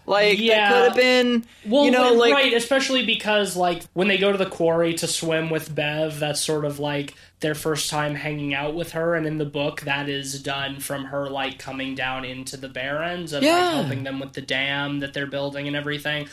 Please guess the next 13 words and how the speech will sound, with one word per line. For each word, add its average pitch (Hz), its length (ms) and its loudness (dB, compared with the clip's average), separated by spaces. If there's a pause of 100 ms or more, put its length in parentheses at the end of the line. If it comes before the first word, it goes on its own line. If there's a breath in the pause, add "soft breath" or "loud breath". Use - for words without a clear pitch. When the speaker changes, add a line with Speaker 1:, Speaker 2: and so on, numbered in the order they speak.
(320 loud breath)
Speaker 2:
I 240 60 2
agree. 226 340 2
I 151 140 0
Speaker 1:
Right. 208 100 4
Speaker 2:
think, 202 240 0
I 185 80 0
think 202 160 -2
it's 202 160 -2
kind 180 220 0
of 165 80 -4
a 170 40 -2
missed 170 280 -2
opportunity. 156 720 -2